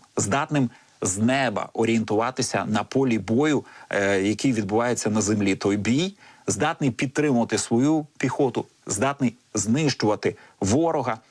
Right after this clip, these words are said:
Ну, ви маєте розуміти, що це авіатор направду високого класу. І підготувати такого, це реально не те, що не один місяць, це не один рік. Ну, а на тепер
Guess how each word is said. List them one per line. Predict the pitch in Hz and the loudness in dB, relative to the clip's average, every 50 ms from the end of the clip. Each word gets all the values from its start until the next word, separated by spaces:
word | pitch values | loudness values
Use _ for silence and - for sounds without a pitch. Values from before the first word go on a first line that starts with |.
| - - _ - | -20 -20 _ -2
Ну, | 135 156 - - - | -2 -2 -2 -2 -4
ви | 143 - | -2 0
маєте | 147 135 135 127 117 120 | 0 0 0 0 -2 -2
розуміти, | 113 110 - 113 120 165 - 123 107 | -2 0 0 0 0 0 2 0 0
що | - - - - 131 120 113 | -2 -4 -4 -2 0 0 0
це | 95 - - 135 135 131 - | -2 -2 -2 0 0 0 0
авіатор | - 110 107 110 123 131 139 - 117 110 113 | -2 -2 -2 0 0 0 -2 -4 -4 -2 -2
направду | 113 104 - 123 127 117 110 107 | -2 -2 -2 -2 -2 -2 -2 -2
високого | 101 98 120 117 - - 131 113 - 117 101 110 | 0 0 0 0 0 0 -2 0 0 0 0 0
класу. | 110 - - 117 113 101 98 - - 107 | -2 -2 -2 0 0 0 -2 -4 -4 -4
І | 107 | -4
підготувати | 104 - 131 117 107 107 135 131 - 139 120 117 143 139 127 - 117 | -2 -2 -2 -2 -2 -2 -2 -2 0 0 0 0 0 -2 -2 -4 -4
такого, | 104 - 113 107 - - 143 160 156 120 101 - - - - - - | -4 -4 -6 -6 -4 -2 0 0 2 0 -2 -4 -6 -10 -12 -10 -6
це | - - 127 | -4 -2 0
реально | 131 139 151 143 131 117 | 0 0 0 0 0 2
не | 110 | 2
те, | 113 170 | 0 -2
що | 165 - 139 | -2 0 0
не | 117 120 123 | 2 2 2
один | 117 104 113 110 107 | 2 0 -2 -2 -2
місяць, | 101 98 92 85 - - - - - - - - | -2 -4 -4 -4 -6 -6 -8 -8 -10 -10 -8 -4
це | - 131 120 | -2 0 2
не | 120 123 131 131 - | 2 2 2 0 0
один | - 131 120 104 101 120 127 143 160 | -2 -2 -2 0 0 0 0 0 0
рік. | 160 185 156 - - - - - - _ _ _ _ _ _ _ _ | 0 0 0 -2 -2 -6 -12 -12 -14 _ _ _ _ _ _ _ _
Ну, | - 135 156 151 - | 0 2 2 2 0
а | - 127 113 | -2 -2 -2
на | 117 117 | -2 -2
тепер | - 117 101 95 - 127 143 190 202 | 0 -2 -4 -2 -2 -2 -2 -2 -4